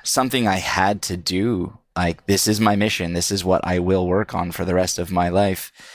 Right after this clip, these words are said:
But now there's so much more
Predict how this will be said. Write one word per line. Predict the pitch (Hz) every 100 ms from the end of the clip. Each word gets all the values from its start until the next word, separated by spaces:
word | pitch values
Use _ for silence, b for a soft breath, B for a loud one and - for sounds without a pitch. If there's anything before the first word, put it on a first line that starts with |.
| B B B B
But | 101 120
now | 110 113 131 127
there's | 107 104 95 - - _ _ _ -
so | - - 139 156
much | 156 - 101
more | 101 101 101 92 90 87 87